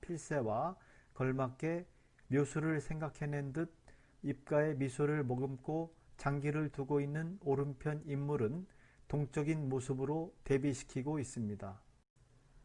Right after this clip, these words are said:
또한 화면의 하단에 가해진 간략한 붓질이 윗부분의 소나무와 어울려 보는 이의 시선을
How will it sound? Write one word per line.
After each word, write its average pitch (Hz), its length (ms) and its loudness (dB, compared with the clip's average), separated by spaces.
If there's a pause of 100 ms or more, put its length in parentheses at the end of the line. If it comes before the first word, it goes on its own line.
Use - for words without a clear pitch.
(480)
또한 156 400 4
화면의 170 540 4
하단에 151 500 2
가해진 131 600 0
간략한 135 580 2
붓질이 135 600 0 (420)
윗부분의 147 640 0
소나무와 143 560 2
어울려 127 680 2 (460)
보는 143 380 6
이의 151 200 4
시선을 151 640 -2